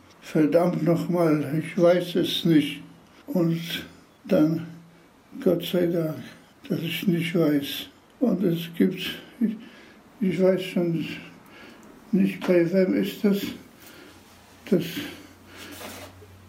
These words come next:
Unwissen ist der Weg. Das ist, glaube ich, wer hat das formuliert?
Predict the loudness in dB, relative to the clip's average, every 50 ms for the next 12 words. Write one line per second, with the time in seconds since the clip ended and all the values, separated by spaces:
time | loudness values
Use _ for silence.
0 | -20 -20 -20 -20 -20 -8 -6 -6 -6 -6 -10 -14 -16 -18 -20 -20 -20 -20 -20 -20
1 | -18 -2 2 4 6 6 6 6 4 4 2 0 0 0 2 2 2 2 2 2
2 | 0 -2 -2 0 2 2 4 4 4 4 4 4 4 2 0 -4 -8 -12 -10 -4
3 | 0 0 0 0 0 -4 -8 -14 -16 -18 -18 -20 -20 -20 -20 -20 -20 -18 -12 -4
4 | -2 -2 -2 -2 -4 -4 -2 0 2 4 4 4 4 2 4 4 2 2 0 -2
5 | -6 -6 -8 -10 -14 -18 -20 -20 -20 -20 -20 -20 -20 -14 -8 -6 -4 -4 -2 -2
6 | 2 2 2 2 2 0 -2 0 0 0 0 0 -4 -8 -10 -10 -10 -14 -20 -20
7 | -20 -20 -16 -16 -14 -14 -16 -16 -2 2 2 4 4 4 4 4 4 4 6 6
8 | 6 6 4 2